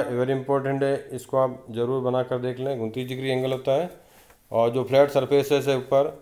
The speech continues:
क्रेस्ट और रूट की, उसकी लंबाई, अ, पॉइंट थ्री सेवन ज़ीरो सेवन पी है और थ्रेड की जो डेप्थ है एच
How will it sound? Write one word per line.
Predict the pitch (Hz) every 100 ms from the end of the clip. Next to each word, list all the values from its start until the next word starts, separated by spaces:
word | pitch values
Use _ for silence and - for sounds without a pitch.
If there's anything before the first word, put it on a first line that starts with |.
| -
क्रेस्ट | 131 131 143
और | 131
रूट | 131
की, | 131 135 127 - - _ -
उसकी | 127 147
लंबाई, | 123 123 127
अ, | 151 151 - _ _ _
पॉइंट | 117 117 120 117 127 131 127
थ्री | 139
सेवन | 123 131 131
ज़ीरो | 123 127
सेवन | - 127 131 143
पी | 143 120
है | 98 87 - _ _ _ _ _ -
और | 107 104
थ्रेड | 127 123
की | 131
जो | 127 135
डेप्थ | 131 139 139
है | 131 131 123
एच | 127